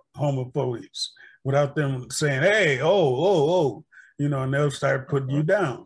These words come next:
'cause they're, they found a group that they can back, and, uh,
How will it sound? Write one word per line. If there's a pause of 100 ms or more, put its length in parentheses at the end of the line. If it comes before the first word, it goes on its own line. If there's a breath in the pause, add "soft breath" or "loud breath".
'cause
they're, (200)
they
found
a
group (760 soft breath)
that
they
can
back, (1000)
and,
uh,